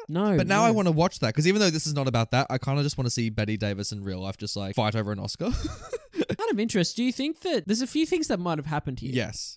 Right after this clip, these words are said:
Speaker 1: Because for me, if I was gonna ch-, if I was gonna choose from this list, I'd choose Betty.
Speaker 2: See, this is hard, man.
Speaker 1: I don't know if it's that hard. Like, for me, like, I'd, I'd choose Betty from that list. But I understand that, like, why it would be hard. You know,
Speaker 2: Yeah.
Speaker 1: I, I can,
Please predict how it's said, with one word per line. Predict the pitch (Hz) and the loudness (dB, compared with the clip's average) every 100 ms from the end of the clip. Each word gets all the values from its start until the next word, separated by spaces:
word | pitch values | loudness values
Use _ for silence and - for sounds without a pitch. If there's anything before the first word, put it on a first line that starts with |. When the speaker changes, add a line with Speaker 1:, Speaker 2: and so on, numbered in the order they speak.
| - | 4
Speaker 1:
Because | 202 233 | 6 6
for | 240 | 6
me, | 247 277 240 | 4 6 6
if | 214 | 8
I | 214 | 6
was | 214 | 6
gonna | 196 160 | 2 0
ch-, | - | 0
if | 170 | 0
I | 202 | 2
was | 208 | 2
gonna | 202 165 | 0 0
choose | 160 147 | -2 -2
from | 143 131 | -2 -4
this | 131 | -2
list, | 131 123 | -4 -4
I'd | 127 127 | -4 -4
choose | 135 127 | -6 -2
Betty. | 160 - | -2 0
Speaker 2:
See, | - 262 | 2 4
this | 285 349 | 4 4
is | 294 - | 4 4
hard, | 113 123 160 185 190 180 143 127 110 | 2 2 6 8 8 8 4 0 -2
man. | 107 107 107 107 | -2 0 0 2
Speaker 1:
I | 202 | 4
don't | 262 | 4
know | 220 | 2
if | 185 | 2
it's | 165 | 2
that | 151 | 2
hard. | 156 156 131 | 4 2 2
Like, | 135 | 0
for | 175 | 0
me, | 175 175 160 | 4 4 4
like, | 135 - | 0 2
I'd, | 151 160 - | 2 2 4
I'd | 170 170 | 4 6
choose | 160 139 | 2 2
Betty | 139 123 | 0 -2
from | 131 131 | -2 -2
that | 123 123 | -4 -4
list. | 127 143 - | -6 -6 0
But | 160 151 | 0 4
I | 185 208 | 4 6
understand | 220 262 - 233 208 170 | 4 4 2 4 4 4
that, | 156 | 2
like, | 143 139 | 2 2
why | 151 | 4
it | 160 | 4
would | 156 | 4
be | 139 | 2
hard. | 135 156 123 139 | 2 2 0 4
You | 156 | 6
know, | 143 113 | 6 6
Speaker 2:
Yeah. | |
Speaker 1:
I, | 156 160 | 2 0
I | 147 | -2
can, | 165 160 | 0 0